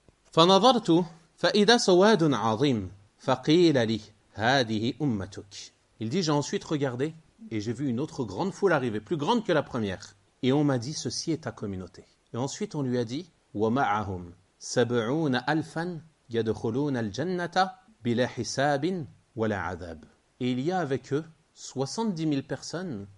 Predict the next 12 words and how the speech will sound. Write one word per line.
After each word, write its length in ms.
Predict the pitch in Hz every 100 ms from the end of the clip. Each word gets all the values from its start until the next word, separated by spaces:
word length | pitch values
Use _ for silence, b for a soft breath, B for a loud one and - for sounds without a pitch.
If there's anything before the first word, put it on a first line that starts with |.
| _ _
qui 180 | -
rentreront 640 | 117 120 220 - 175 160 165
au 60 |
paradis 560 | 156 156 139 131 156 - _ _
sans 320 | - - 180
jugement 640 | 147 143 107 120 156 - _ _
ni 120 | 113 131
châtiment. 500 | - 110 - 90 - _ _
Ceux-là, 320 | - 160 175 220
ils 60 |
font 160 | - 165
partie 440 | 156 - 170 208